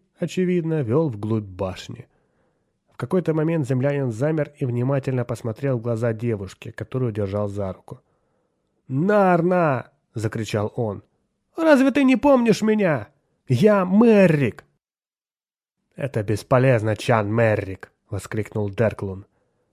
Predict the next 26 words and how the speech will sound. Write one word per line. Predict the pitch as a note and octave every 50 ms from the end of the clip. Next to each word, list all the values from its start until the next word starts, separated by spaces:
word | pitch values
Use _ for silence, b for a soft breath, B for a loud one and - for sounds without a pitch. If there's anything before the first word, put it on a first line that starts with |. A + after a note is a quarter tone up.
| _
«Обращаясь | _ A2+ G2+ A#2+ B2+ B2 - E3 E3 D#3+ D3 -
к | -
ней, | D3+ E3 D#3+ D3 A#2+ G2+
вы | G#2 B2
обращаетесь | C3 C3+ D3+ C#3 - - D#3+ D3 D3 C#3+ - -
не | D3 D#3 D#3+
к | C#3+ -
её | E3 D#3+ D3+ D#3 E3 D#3 D3 C3+
разуму, | C3+ B2+ A2+ G2+ - G2+ F#2 F2 E2+ - _ _
а | - B2+
к | - -
великому | A2+ B2 B2+ A#2+ C3+ C#3 C#3 B2+ - A2 G2+ G2+ G#2 G2+
разуму, | G2+ G2+ G2 G2 F#2 F#2+ F2 F2 F#2+
который | - - A2+ - B2 A#2+ G#2
сейчас | - A#2 - A#2+ G#2 F#2+
владеет | G2 A2 G#2+ G#2 C#3 C3+ A#2 - A#2
её | A2+ A#2+ A#2+
телом». | A2 - - - A#2 G2+ F#2 F2+ E2+ E2 - _ _ _ _ _ _ _ _ _ _ _ _ _ _ _ _ _ _ _ _ _
Металлическая | A#2+ A2 - E3 G3+ G#3+ - A3 - - - F3+ E3
дверь | C#3 C3 D3+ D#3 D3
за | B2 B2
их | B2 A#2+ -
спиной | - - A2+ G2+ A2 B2+ C3
дрожала | - A2 G#2 G2+ F2+ G2+ G2+ G2+ G2+ G2+
от | G2 -
ударов. | A2 F#2+ F#2+ F2+ F2 F#2+ G2+